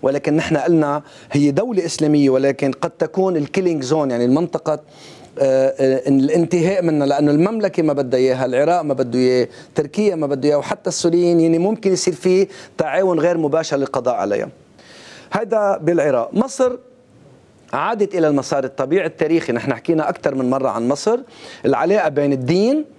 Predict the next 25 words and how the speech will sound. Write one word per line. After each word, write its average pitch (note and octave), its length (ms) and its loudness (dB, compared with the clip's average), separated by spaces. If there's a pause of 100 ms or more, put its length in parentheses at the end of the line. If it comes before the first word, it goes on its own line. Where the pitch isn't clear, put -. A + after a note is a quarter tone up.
(320)
والعسكر G#3+ 640 0
والفرعون. G3 640 0
اليوم C#3+ 220 0
بالفرعون D3 520 -2
ريجا D#3 320 0
يلي A#2 260 0
هو، C3+ 220 2
آه، C3+ 240 2 (840)
الماريشال B2 720 0
أو A#2 240 -2
ال-، A2 160 2
آه، G#2+ 420 0
السيسي C#3+ 500 -2 (200)
رجع C#3+ 340 0 (120)
على A2+ 420 -2
الحكم. A#2 540 -4 (600)
المغرب A#3+ 440 2
العربي G3+ 640 0 (260)
حالياً F#3 420 -2
باستثناء E3+ 560 -2
الجزائر D3+ 500 0
لأنه C#3+ 280 2
جيوسياسياً E3 720 0
كتير E3 320 -2
مهمة، E3 460 0